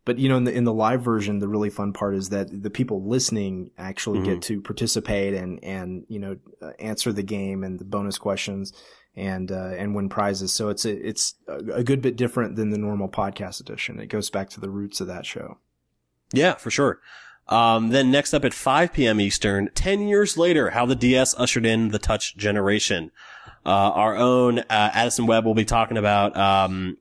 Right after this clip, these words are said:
Speaker 2: uh, you know, basically all about how the D S has really, really changed the way that we look at not only handheld games, but games in general. And C J from, uh, Chris Johnson from the Player One podcast will be there. Uh, we may have other, uh,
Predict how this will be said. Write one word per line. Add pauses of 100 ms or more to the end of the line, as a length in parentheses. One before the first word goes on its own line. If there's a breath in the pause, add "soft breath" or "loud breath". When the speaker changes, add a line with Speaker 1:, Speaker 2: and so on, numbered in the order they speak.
(560)
Speaker 2:
uh,
you
know,
basically
all
about
how
the
D
S
has
really,
really
changed
the
way
that
we
look (420 loud breath)
at
not
only
handheld
games,
but
games
in
general.
And (320 loud breath)
C
J
from,
uh, (120)
Chris
Johnson
from
the
Player
One
podcast
will
be
there. (280 loud breath)
Uh,
we
may
have
other,
uh,